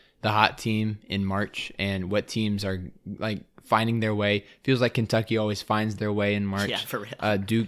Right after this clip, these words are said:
Speaker 1: Duke seems to, like, kinda click right at the end of the season. So usually it's, like, teams that are new, teams that are young, teams that have a lot of players who did not play in the,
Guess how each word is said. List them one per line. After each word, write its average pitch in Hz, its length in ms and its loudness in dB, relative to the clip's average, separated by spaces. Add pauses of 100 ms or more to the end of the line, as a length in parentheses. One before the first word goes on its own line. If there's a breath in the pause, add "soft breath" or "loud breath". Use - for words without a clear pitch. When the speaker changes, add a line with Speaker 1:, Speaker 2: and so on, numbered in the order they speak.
Speaker 1:
Duke 113 220 -2
seems 110 300 -4
to, 107 160 -2
like, 98 200 -2
kinda 98 220 -6
click 110 320 -4
right 104 120 2
at 101 100 -6
the 101 100 0
end 104 120 2
of 98 60 0
the 98 80 -4
season. 98 480 -2 (440 soft breath)
So 107 200 2
usually 156 480 6
it's, 135 140 -2
like, 107 200 0
teams 123 340 0
that 110 160 0
are 98 200 0
new, 120 680 2
teams 113 280 -2
that 107 140 0
are 98 100 0
young, 110 540 0 (360 soft breath)
teams 113 280 0
that 110 100 2
have 107 180 -4
a 107 40 -2
lot 104 220 0
of 98 140 -10
players 110 440 -2
who 107 160 0
did 98 200 -2
not 101 240 -2
play 107 180 -4
in 101 100 -2
the, 95 220 -6